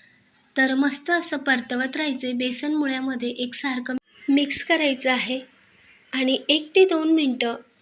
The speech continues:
एकसारखं मुळा आणि बेसन परतवत राहायचं आहे.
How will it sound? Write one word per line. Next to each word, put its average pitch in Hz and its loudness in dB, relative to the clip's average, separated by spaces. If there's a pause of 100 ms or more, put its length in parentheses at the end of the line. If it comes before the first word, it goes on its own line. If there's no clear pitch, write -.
(480)
एकसारखं 311 0
मुळा 277 4
आणि 254 0
बेसन 254 -4 (640)
परतवत 247 -2
राहायचं 220 -2
आहे. 226 -8